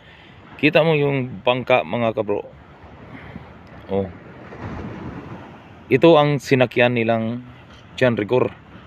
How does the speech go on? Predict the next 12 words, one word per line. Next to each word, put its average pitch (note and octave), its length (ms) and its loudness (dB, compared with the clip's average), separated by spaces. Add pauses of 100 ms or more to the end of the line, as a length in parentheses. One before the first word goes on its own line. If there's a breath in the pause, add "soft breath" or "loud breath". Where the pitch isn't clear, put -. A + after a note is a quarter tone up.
(640)
Yan, G2+ 240 2
oh. G2+ 100 -6 (300)
Kitang-kita A#2+ 560 2
nyo. A2+ 240 -4 (560 loud breath)
Nagkaiba, C#3+ 880 2
nagkaiba C3 480 0
ang A#2+ 480 -4
kulay B2+ 320 4
dito A#2+ 240 -2
sa, A2+ 320 0 (880)
ah, G#2+ 640 2 (2000)
Bukana. A#2+ 480 4